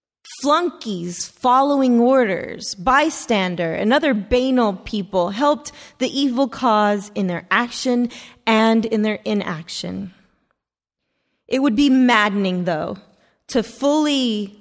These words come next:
fully empathize which, with each and every story of evil day in, day out.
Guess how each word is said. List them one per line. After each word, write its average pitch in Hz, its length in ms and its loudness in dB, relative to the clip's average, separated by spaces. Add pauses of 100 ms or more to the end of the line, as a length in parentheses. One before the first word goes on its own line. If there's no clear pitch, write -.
(120)
fully 285 760 0
empathize 208 920 -2
which, 214 300 -2 (300)
with 226 260 -2
each 277 460 0
and 220 180 0 (120)
every 233 540 0
story 220 680 0
of 190 200 -6
evil 190 440 -2
day 208 600 0
in, 190 340 0
day 190 500 0
out. 175 600 -4